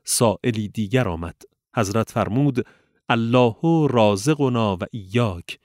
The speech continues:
خداوند به ما و تو روزی خود را برساند.»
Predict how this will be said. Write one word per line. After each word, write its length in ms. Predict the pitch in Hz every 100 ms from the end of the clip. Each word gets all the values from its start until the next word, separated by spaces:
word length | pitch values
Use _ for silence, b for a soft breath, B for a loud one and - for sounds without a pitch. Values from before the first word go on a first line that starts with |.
| _ _ _ _
خداوند 680 | - 120 113 120 147 139 113
به 80 | 113
ما 320 | 113 135 127
و 80 | 110
تو 280 | - 131 127 b b b
روزی 420 | 104 95 90 110
خود 260 | - 104 104
را 200 | 98 87
برساند.» 640 | 120 117 - 90 85 90